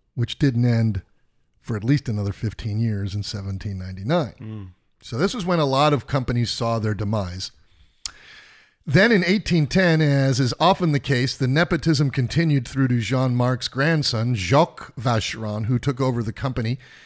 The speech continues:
Speaker 1: and was the first to initiate exports to England, Italy, and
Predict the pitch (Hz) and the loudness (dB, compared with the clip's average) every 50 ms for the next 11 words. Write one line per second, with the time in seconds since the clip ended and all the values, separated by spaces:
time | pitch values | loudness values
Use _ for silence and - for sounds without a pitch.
0 | - - - - 147 160 190 208 202 156 156 170 - - 160 170 - - - 160 | -20 -14 -4 0 2 4 4 4 4 4 2 0 0 0 0 0 0 0 -2 -2
1 | 147 143 147 143 - - 143 131 127 127 - 139 151 - - - - 120 123 123 | 0 0 0 -2 -2 -2 -2 -4 -4 -4 -4 -4 -4 -4 -6 -8 -8 -8 -6 -6
2 | - - - - - 135 147 135 127 123 117 110 - 127 135 139 131 127 123 120 | -6 -8 -8 -4 -2 -2 0 0 0 -2 -4 -4 -4 -2 -2 0 0 0 -2 -2
3 | 117 113 110 | -2 -4 -4